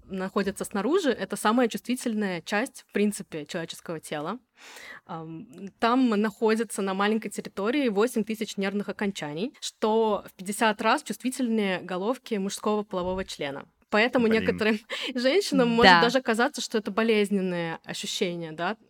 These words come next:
Speaker 1: когда прик-, прикасаются к клитору в зависимости от женщины.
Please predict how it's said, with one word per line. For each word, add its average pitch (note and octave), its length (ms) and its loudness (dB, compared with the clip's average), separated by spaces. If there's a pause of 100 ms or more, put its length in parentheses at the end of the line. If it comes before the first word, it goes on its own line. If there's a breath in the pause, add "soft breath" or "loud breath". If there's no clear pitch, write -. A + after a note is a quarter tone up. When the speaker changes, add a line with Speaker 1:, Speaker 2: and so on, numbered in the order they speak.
(160)
Speaker 1:
когда D#3 480 -10 (160)
прик-, - 200 -14
прикасаются F#3 560 -6
к - 80 -18
клитору E3 340 -12
в D3+ 60 -14
зависимости E3 600 -10
от D#3 120 -10
женщины. E3+ 560 -4